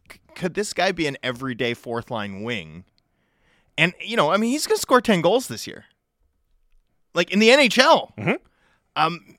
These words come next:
Speaker 1: he's been pretty good through the neutral zone. Like, I just don't think he's a third line center, and that's no, like, I'm, t-, I'm saying I think there's a chance he's an everyday N H L player. So this is, like, praise for Sheldon Dries.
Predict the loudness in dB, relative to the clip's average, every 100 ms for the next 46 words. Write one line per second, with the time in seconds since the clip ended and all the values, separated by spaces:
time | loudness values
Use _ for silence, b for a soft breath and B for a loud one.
0 | _ -12 -12 -8 -10 -4 -2 0 2 2
1 | 0 -4 -2 -4 -6 -6 -4 -4 -4 -4
2 | -4 -6 -2 -4 -2 -6 -6 -6 -10 0
3 | 2 2 0 0 -4 -6 -6 -6 -6 0
4 | -2 -2 -2 2 2 2 -2 -6 _ _
5 | _ _ _ _ _ -4 -4 -2 -4 -2
6 | -2 0 2 2 2 2 0 0 -4 -4
7 | -4 -2 -2 -4 -6 -4 -2 -2 -2 -4
8 | -10 -8 -10 -10 -8 -6 -4 -4 -4 -6
9 | -4 -4 -4 -10 -12 -8 -8 -8 -12